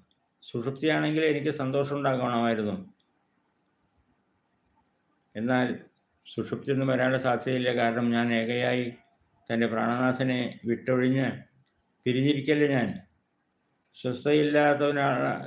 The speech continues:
സ്വസ്ഥതയില്ലാത്തവളാണല്ലോ ഈ ഉള്ളവള്. അതുകൊണ്ട് തീർച്ചയായിട്ടും അങ്ങനെ ഒരു അവസ്ഥയൊന്നും പ്രാപിക്കാനുള്ള സാധ്യതയില്ല എന്ന്, എന്ന് വിചാരിക്കുകയാണ് ദേവി. സ്വപ്നോപി നായം നഹി മേസ്തി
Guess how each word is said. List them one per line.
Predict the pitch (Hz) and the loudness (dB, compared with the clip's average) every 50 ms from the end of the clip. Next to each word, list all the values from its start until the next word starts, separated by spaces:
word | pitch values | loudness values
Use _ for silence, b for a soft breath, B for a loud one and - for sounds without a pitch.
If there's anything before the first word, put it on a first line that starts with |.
| - | -6
സ്വസ്ഥതയില്ലാത്തവളാണല്ലോ | - - 127 127 - 147 147 151 151 147 147 143 143 147 143 135 135 127 131 127 127 127 120 104 92 - - - _ _ _ _ _ - - | -2 -2 -2 0 0 0 2 2 4 4 2 2 2 2 2 2 4 2 2 2 2 2 2 0 -2 -4 -12 -20 _ _ _ _ _ -6 -4
ഈ | 123 | -2
ഉള്ളവള്. | 123 123 123 120 117 113 107 95 95 - - _ _ _ _ _ _ _ _ _ - | 0 2 4 4 4 4 2 0 -4 -8 -14 _ _ _ _ _ _ _ _ _ -8
അതുകൊണ്ട് | 104 110 120 127 131 123 | -4 -2 -2 -2 -2 -2
തീർച്ചയായിട്ടും | 127 123 - - - 131 131 131 135 135 135 | -4 -4 -4 -2 -2 -2 0 0 0 -2 0
അങ്ങനെ | 127 127 131 135 135 | 0 0 2 2 2
ഒരു | 131 135 | 2 2
അവസ്ഥയൊന്നും | 127 123 123 - 143 139 139 135 135 135 | 2 0 0 -2 -2 -2 0 0 0 0
പ്രാപിക്കാനുള്ള | 131 131 123 117 123 120 - 131 131 135 135 139 160 170 180 185 - - _ _ _ _ _ _ _ - - - | 2 0 0 0 0 -2 -2 -2 -2 0 0 0 0 -2 -2 -6 -12 -20 _ _ _ _ _ _ _ -14 -4 0
സാധ്യതയില്ല | 131 123 127 123 127 147 151 156 156 151 143 139 143 143 139 139 | 2 2 2 2 2 2 4 4 4 4 4 4 4 2 2 2
എന്ന്, | 139 135 131 127 135 | 2 0 0 0 -2
എന്ന് | 127 131 131 | -2 -2 0
വിചാരിക്കുകയാണ് | 131 131 123 120 117 113 - 120 120 117 113 107 | 2 2 2 2 0 -2 -4 -4 -4 -2 -2 0
ദേവി. | 107 98 95 92 87 - - _ _ _ _ _ _ _ _ _ _ | 0 0 0 -2 -4 -6 -12 _ _ _ _ _ _ _ _ _ _
സ്വപ്നോപി | - - 120 120 - 143 139 139 143 143 139 156 156 | -2 -2 -2 0 0 0 2 4 4 4 2 2 2
നായം | 147 147 143 143 143 147 151 170 165 - - - | 2 2 2 2 2 2 0 0 -2 -6 -6 -4
നഹി | 127 135 127 147 | -4 -2 -2 0
മേസ്തി | 151 147 143 143 139 139 - 156 | 0 0 0 0 -2 -2 -2 -2